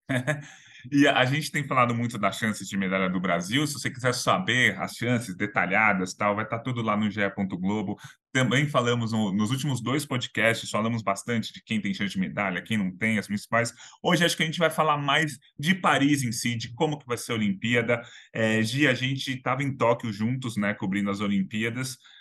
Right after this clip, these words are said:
É, foi uma Olimpíada super legal, claro, maravilhosa, mas diferente porque não tinha público. Agora acho que a gente tá empolgando, porque vai ter público, os ingressos já foram vendidos, muitas, muitos esportes já estão com os ingressos esgotados, muita gente brava que não conseguiu ingresso, enfim.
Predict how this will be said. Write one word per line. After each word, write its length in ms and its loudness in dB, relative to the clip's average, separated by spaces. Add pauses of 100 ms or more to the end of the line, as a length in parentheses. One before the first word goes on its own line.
(140)
É, 280 2
foi 160 0
uma 140 4
Olimpíada 500 0
super 320 -2
legal, 480 2
claro, 260 0
maravilhosa, 480 0
mas 160 -2
diferente 440 -2
porque 160 -4
não 100 -2
tinha 220 0
público. 480 0
Agora 260 2
acho 140 -4
que 60 -4
a 40 -2
gente 220 -4
tá 80 -4
empolgando, 840 0 (520)
porque 260 0
vai 160 0
ter 100 -2
público, 400 0
os 100 2
ingressos 380 2
já 140 0
foram 320 -2
vendidos, 560 0
muitas, 540 0
muitos 320 -2
esportes 320 0
já 60 -6
estão 200 -4
com 80 -8
os 80 -6
ingressos 400 -2
esgotados, 600 -2 (220)
muita 300 2
gente 240 0
brava 320 4
que 80 -4
não 80 0
conseguiu 400 -2
ingresso, 380 0
enfim. 320 0